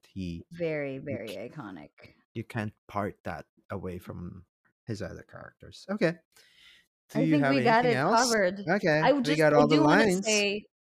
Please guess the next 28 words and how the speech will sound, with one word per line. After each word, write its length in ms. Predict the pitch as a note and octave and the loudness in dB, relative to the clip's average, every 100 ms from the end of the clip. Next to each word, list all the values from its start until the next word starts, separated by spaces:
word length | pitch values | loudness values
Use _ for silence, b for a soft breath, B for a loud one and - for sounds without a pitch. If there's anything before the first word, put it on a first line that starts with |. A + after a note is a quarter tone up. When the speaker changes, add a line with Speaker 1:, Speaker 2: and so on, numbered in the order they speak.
| _ | _
Speaker 2:
the 60 | B3 - B3 | -14 -4 0
Speaker 1:
Yeah. 180 | A#3 A3 | 2 2
Speaker 2:
scene 160 | G#3+ - | 0 -6
with 460 | - F#3+ F#3+ G3 F#3+ F#3 | -10 -6 0 0 -2 -6
the 80 | F3+ | -2
ba-, 180 | E3 - | 0 0
in 120 | F#3 | -2
the 80 | E3+ | 0
bathroom 560 | E3 C#3 F3 E3 D#3+ E3 | 2 0 0 -2 -2 -2
when 140 | D#3+ | -4
she 240 | - F#3 | -4 -4
was, 600 | E3+ D#3 D3+ D3+ D#3 - - _ | -4 -4 -6 -8 -10 -14 -18 _
I 80 | - | -4
have 200 | G#3 A3 | 0 0
to 80 | G#3+ | -2
comment 400 | - E3+ D3+ - | -4 -2 -2 -6
this, 240 | C3+ - - | -8 -8 -8
all 160 | C#3 C#3 | -6 -4
right? 260 | C#3 D3 - B B B | -6 -8 -14 B B B
When 120 | F3+ E3 | -2 -2
Speaker 1:
Please 0 | |
Speaker 2:
she 180 | A#2 | 4
was 200 | D#3+ E3 | 8 8
Speaker 1:
do. 20 | A2+ | 6
Speaker 2:
showering 840 | - - E3 F#3 F#3+ F#3 F#3+ G3 | 0 0 2 2 0 -2 -2 -2
in 100 | F#3 | -4
the 80 | E3+ | -2
bath. 480 | D#3+ D#3 D#3 G#3+ | 0 2 2 0